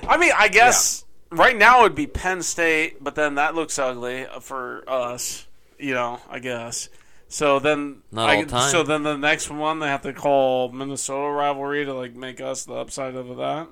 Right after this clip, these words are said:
Speaker 1: rivalry.
Speaker 2: Well,
Speaker 1: I mean,
Speaker 2: yeah.
Speaker 1: that's, that shows how much of a big drop there is between, like, the elite and then those.
Speaker 2: I think any team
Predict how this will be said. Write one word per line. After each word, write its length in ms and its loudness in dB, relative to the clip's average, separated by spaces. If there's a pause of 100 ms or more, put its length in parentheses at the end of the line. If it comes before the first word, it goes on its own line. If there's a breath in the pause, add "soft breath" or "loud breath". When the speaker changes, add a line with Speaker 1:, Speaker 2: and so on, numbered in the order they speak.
(100)
Speaker 1:
rivalry. 420 -8
Speaker 2:
Well, 100 0
Speaker 1:
I 40 -2
mean, 100 -8
Speaker 2:
yeah. 220 -4 (200 loud breath)
Speaker 1:
that's, 460 2
that 280 4
shows 540 6
how 340 4
much 200 4
of 80 -6
a 60 -6
big 680 -2
drop 440 2
there 180 -8
is 280 -10
between, 500 -12
like, 220 -10
the 100 -10
elite 440 -10
and 120 -16
then 240 -16
those. 400 -18 (280)
Speaker 2:
I 140 4
think 400 -6
any 300 -2
team 640 -6